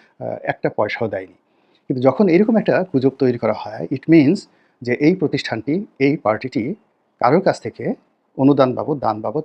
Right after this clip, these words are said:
পনেরোশো কোটি টাকা পাওয়ার যোগ্যতা রাখে, they have the ability।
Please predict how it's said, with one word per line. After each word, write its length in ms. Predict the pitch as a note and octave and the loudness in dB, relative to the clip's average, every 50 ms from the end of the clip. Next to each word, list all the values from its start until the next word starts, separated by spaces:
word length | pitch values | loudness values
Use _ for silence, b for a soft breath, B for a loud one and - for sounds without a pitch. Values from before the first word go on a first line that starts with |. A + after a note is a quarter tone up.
| - _ | -6 _
পনেরোশো 460 | D3 C#3+ C#3+ D3+ D3+ D3+ - - E3 | -2 0 0 2 0 0 -2 -2 -6
কোটি 280 | D#3+ - A#2 - C#3+ C3+ | -6 -6 -6 -6 -6 -8
টাকা 360 | - G#2 - - C#3+ F3+ F3+ | -8 -8 -8 -4 -4 -2 0
পাওয়ার 380 | - - G#2+ A#2 C#3+ F3+ C#3 | 0 0 0 0 -2 -4 -4
যোগ্যতা 400 | A2 B2 A2+ G#2+ - C3 - C3+ | -6 -6 -6 -6 -4 -2 -2 0
রাখে, 260 | G2 F2 - - - - _ _ _ _ _ _ _ _ - | 0 0 -2 -4 -8 -20 _ _ _ _ _ _ _ _ -2
they 120 | C3 - | -2 -2
have 140 | A2+ G#2 G#2 | -2 -2 -4
the 100 | F#2+ G2 | -4 -4
ability। 240 | F#2+ F#2 - - | -8 -14 -20 -20